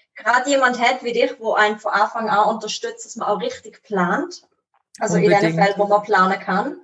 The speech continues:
Speaker 2: Ja.
Speaker 1: Ähm, das macht auf die lange Sicht so einen Unterschied,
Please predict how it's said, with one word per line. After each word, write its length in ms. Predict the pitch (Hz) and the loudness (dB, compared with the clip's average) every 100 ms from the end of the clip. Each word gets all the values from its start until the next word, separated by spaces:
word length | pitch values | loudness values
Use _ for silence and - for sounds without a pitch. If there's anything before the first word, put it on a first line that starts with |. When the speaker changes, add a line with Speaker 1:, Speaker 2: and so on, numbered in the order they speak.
| _ _ - | _ _ 2
Speaker 2:
Ja. 320 | 196 196 - _ _ _ - 220 | 4 2 -2 _ _ _ -12 -8
Speaker 1:
Ähm, 260 | 220 180 _ _ _ _ _ _ | -8 -8 _ _ _ _ _ _
das 200 | 240 233 | -8 -2
macht 260 | 220 214 - | 0 0 -2
auf 100 | - | -4
die 100 | 220 | 0
lange 380 | 196 185 240 254 | 2 2 2 2
Sicht 420 | 214 262 - _ - | 2 0 -4 _ -20
so 480 | - - 196 247 | -4 2 4 4
einen 200 | 226 220 | 0 -2
Unterschied, 760 | 190 214 220 - 202 208 214 | -2 -4 -4 -6 -2 -2 -4